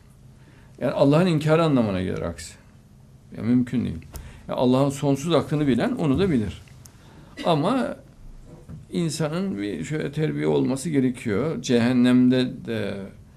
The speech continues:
bir nasibi oluyor. Oraya bakıyor oradaki insanlara. Oraya baktıkça cennetteyken tavrını daha düzgün hale getiriyor. Yani Allah korkusu orada gene var as-, e, doğrusu yani cehennemde var.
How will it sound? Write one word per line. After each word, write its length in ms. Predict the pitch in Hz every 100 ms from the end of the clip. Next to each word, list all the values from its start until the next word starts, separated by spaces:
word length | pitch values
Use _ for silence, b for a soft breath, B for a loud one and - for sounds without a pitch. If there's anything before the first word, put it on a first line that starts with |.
| b b b b -
bir 380 | - 107 110 101
nasibi 400 | 104 - 117 110
oluyor. 260 | 92 120
Oraya 320 | 127 113 110
bakıyor 340 | 117 113 139 113
oradaki 480 | 95 85 85 90 98
insanlara. 560 | 90 - 87 95 95 104 -
Oraya 260 | - 95 101
baktıkça 580 | 123 - 120 - 190 208 B B B B -
cennetteyken 920 | 147 127 139 139 151 120 117 233 208
tavrını 520 | 170 151 127 180 202
daha 400 | 156 170 156 - - -
düzgün 320 | 156 139 156 143
hale 220 | 120 104
getiriyor. 460 | 95 95 87 80 82 78 - B B B B -
Yani 120 | 139
Allah 420 | 143 156 156 165
korkusu 560 | 170 165 160 170 - 190
orada 560 | 165 160 160 170 160 - - - - - - - - - - - -
gene 260 | 160 165 214
var 140 | 175
as-, 480 | 139 139 131 - -
e, 300 | - 131 113
doğrusu 400 | 117 110 95 -
yani 180 | 110 92
cehennemde 580 | 95 113 101 117 107 233
var. 180 | 127